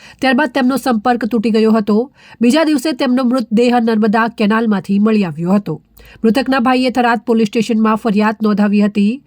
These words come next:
પોલીસ તપાસમાં મૃતકની ગાડી રાધનપુર ચાર રસ્તા પાસેથી મળી આવી હતી. આરોપીઓ પૈસા લઈને રૈયા ગયા હોવાના પુરાવા પણ મળ્યા હતા.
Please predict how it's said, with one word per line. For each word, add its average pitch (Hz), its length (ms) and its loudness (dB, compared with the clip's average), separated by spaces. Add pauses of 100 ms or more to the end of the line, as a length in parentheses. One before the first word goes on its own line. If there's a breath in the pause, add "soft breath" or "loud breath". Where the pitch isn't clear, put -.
(300 loud breath)
પોલીસ 277 280 2
તપાસમાં 269 460 -2
મૃતકની 247 400 -2
ગાડી 233 380 0
રાધનપુર 240 540 -2
ચાર 208 260 0
રસ્તા 214 320 -2
પાસેથી 233 600 -4
મળી 214 260 0
આવી 160 240 -6
હતી. 202 340 -2 (480 loud breath)
આરોપીઓ 254 360 0
પૈસા 254 300 0
લઈને 247 340 0
રૈયા 262 360 0
ગયા 226 260 0
હોવાના 214 480 0
પુરાવા 233 440 0
પણ 196 220 -4
મળ્યા 175 300 -2
હતા. 196 320 -4